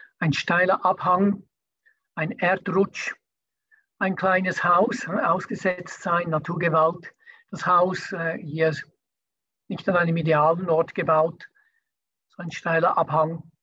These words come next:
ausgesetzt sein, ein Haus ohne Fundamente, Verletzlichkeit.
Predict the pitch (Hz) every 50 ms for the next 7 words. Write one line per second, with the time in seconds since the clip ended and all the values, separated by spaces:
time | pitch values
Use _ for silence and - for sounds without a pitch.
0 | _ _ _ _ _ - - 170 156 165 - - - - - 170 151 - - -
1 | - - 170 156 151 156 156 - - _ _ _ _ _ _ _ _ _ _ _
2 | _ - 180 156 147 151 170 165 156 - 165 165 160 139 - - 175 151 139 143
3 | 139 147 151 170 - - 180 180 175 - - _ _ _ _ _ _ - 165 147
4 | 147 143 - - 165 151 - - - - - - -